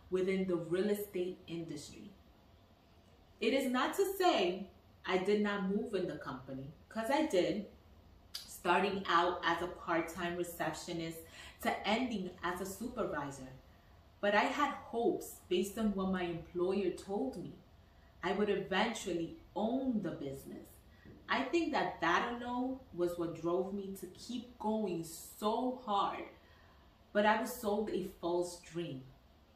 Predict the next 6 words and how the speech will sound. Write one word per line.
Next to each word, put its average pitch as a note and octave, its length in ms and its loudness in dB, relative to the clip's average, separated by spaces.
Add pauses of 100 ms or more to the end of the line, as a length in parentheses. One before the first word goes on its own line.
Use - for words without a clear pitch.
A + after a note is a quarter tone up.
(880)
There G#3 140 0
were C4 120 2
several D#4+ 640 6
incidents G3+ 540 -2
that F3 240 0
occurred, - 480 -2